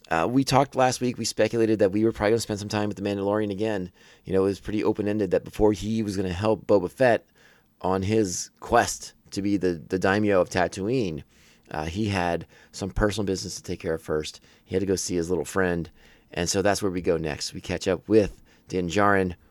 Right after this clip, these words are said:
rocketing through space, uh, in his new N one starfighter. Still doesn't have a name yet. I hope he names it soon, personally.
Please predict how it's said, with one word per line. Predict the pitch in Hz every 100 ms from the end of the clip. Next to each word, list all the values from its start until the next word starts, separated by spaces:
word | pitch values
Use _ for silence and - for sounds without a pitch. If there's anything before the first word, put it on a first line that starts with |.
| _
rocketing | - 98 101 127 113 104
through | - 92
space, | - 82 71 71 - - _ _ _ _ _ _ _ _ - - -
uh, | 62
in | - 98
his | 95
new | 90 90 85 -
N | 87 90
one | 85 80
starfighter. | 80 76 - 76 73 71 - -
Still | - - 110
doesn't | 101 90
have | 82
a |
name | 78 73 71
yet. | 71 -
I |
hope | 87 104
he | 87
names | 80 76
it | -
soon, | - 95 92 104 117
personally. | - - - 107 110 131